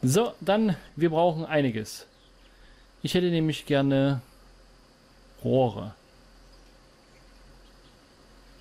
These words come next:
Wie kann ich darüber zu der anderen Ansicht... Äh, ich nehme einfach meine Maus, so, Rohre. Wir brauchen Rohre.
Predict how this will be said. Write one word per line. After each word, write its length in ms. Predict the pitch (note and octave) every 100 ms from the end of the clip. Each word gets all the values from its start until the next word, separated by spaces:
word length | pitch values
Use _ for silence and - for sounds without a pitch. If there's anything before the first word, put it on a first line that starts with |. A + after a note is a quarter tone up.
| -
Wie 100 | C#3
kann 220 | D3 D#3
ich 140 | D#3+
darüber 460 | - D3+ E3 F#3 F3+
zu 120 | F3
der 80 | D#3+
anderen 520 | F3 E3+ F3+ F3 D3 -
Ansicht... 440 | E3 D#3 D#3 -
Äh, 280 | D3+ D3+ D3
ich 600 | - - - - - C3+
nehme 140 | B2+
einfach 140 | A2 G#2+
meine 140 | G2+
Maus, 360 | G2 F#2 G2+ -
so, 220 | G#2 A2+
Rohre. 340 | A2 A#2+ A2+ A#2+
Wir 120 | D3+
brauchen 280 | D#3 C#3+ C#3
Rohre. 500 | D#3+ F3+ D#3+ A#2+